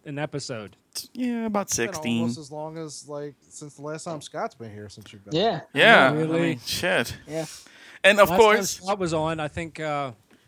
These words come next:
Speaker 1: what was it, like, episode
Speaker 2: Ep-
Speaker 1: two?
Speaker 2: No, it was like,
Speaker 4: Yep.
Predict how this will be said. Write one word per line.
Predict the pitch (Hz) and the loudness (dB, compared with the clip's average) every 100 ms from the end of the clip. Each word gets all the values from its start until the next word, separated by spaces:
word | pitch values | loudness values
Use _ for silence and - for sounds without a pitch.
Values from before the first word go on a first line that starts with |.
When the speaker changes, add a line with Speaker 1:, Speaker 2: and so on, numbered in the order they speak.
| _ - _ _ | _ -20 _ _
Speaker 1:
what | 196 220 | -14 -10
was | 180 | -8
it, | 165 | -6
like, | 147 147 | -6 -6
episode | 170 147 143 156 | -6 0 2 0
Speaker 2:
Ep- | 151 | -6
Speaker 1:
two? | 190 202 - - | -8 -10 -10 -20
Speaker 2:
No, | - 165 170 175 | -10 4 8 10
it | 175 | 10
was | 156 | 10
like, | 151 | 6
Speaker 4:
Yep. | 247 | 6